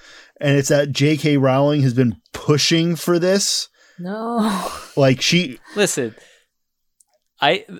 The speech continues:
Speaker 3: the reason why I think this could really work is because it never should have been a movie series, which they did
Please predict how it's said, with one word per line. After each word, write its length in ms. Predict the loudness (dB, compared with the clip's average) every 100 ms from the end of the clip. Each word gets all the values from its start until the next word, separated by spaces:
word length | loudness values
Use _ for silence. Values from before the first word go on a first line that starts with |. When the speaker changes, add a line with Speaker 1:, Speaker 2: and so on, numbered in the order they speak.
| -12
Speaker 3:
the 100 | 0
reason 320 | 4 4 2
why 260 | 0 0 0
I 180 | -2 -4
think 240 | -2 0
this 180 | -2 -4 _ -6
could 180 | -2 0
really 320 | 2 4 2
work 500 | 2 0 0 -6 -20 _ _ _ -4
is 160 | -4
because 480 | -2 -4 2 0 0 -6
it 160 | -6
never 320 | -4 -2 0 0
should 180 | 0
have 80 | 0
been 100 | 0
a 60 | 0
movie 680 | 0 0 0 -2 -4 -8
series, 460 | -10 -4 -2 -2 -2
which 220 | -6 -4
they 100 | -4
did 420 | 0 2 2 0